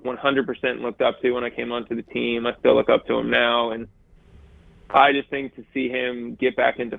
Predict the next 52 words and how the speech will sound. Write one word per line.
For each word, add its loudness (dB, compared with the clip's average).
form 4
and -2
just -2
watch 2
him -6
race 0
with 0
that 2
level 4
of 2
belief 4
again 4
was 0
huge. 6
And -4
I 6
think -2
he 2
also 0
just -8
provided -2
a -4
lot -2
of -6
learning, 4
uh, 2
a 6
lot 10
of 2
examples -2
that -2
I -2
could -8
learn -6
from, -10
because -6
I -2
remember 0
we 2
were -2
running 6
together 4
the 0
day 2
after -2
racing -4
in -10
Tennessee, -4
and -6
I -4
was -6
kinda -6